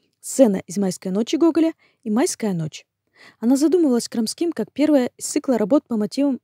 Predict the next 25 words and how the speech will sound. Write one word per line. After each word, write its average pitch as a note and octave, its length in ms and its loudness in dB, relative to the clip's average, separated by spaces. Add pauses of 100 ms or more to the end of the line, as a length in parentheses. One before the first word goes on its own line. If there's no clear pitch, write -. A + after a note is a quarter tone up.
"Вечеров A#3 460 -2
на A#3 100 -2
хуторе B3+ 300 -4
близ A#3 220 -4
Диканьки" A3 400 -2
Николая F#3 340 -2
Васильевича F3+ 520 -2
Гоголя. E3 360 0 (380)
Однако C4+ 320 -2
полотно C4+ 360 0
"Русалки", F4+ 520 0 (180)
такое B3+ 300 2
название F#3+ 400 -2
дали F#3 220 -2
ему F3+ 160 -4
зрители, B3 420 0 (360)
так F#4+ 220 -2
и B3+ 60 -2
осталось - 520 -4
единственным G3+ 540 -4 (140)
на G3 180 -6
эту F#3+ 220 -6
тему. D#3 340 -6 (1160)
Иван A3+ 220 6
Крамской G#3+ 580 0